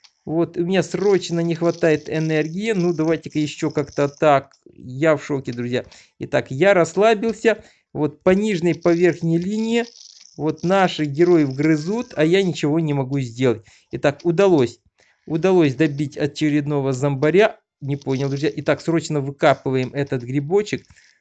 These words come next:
Ставлю горохострел. Ага, уже, в принципе, без проблем.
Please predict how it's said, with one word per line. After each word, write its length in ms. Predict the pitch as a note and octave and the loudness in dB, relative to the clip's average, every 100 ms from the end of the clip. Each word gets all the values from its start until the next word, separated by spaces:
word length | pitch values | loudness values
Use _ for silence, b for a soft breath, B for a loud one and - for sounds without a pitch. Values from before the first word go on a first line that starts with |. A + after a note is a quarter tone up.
| b | b
Ставлю 520 | - - D#3+ D3 C3 | -8 2 2 2 0
горохострел. 640 | A#2 C#3 C3+ C#3+ - G3+ - | 0 0 0 -4 -2 0 2
Ага, 380 | C#3+ C#3+ A#2+ - | 2 2 0 -2
уже, 320 | C#3+ C3 E3 | -8 -4 -4
в 80 | E3+ | -4
принципе, 420 | D3 C#3+ C3 - | -6 -8 -8 -8
без 240 | A#2+ C3+ C3 | -6 -6 -6
проблем. 540 | C3+ A#2 G#2+ C#3+ F2+ | -4 -4 -2 -4 -6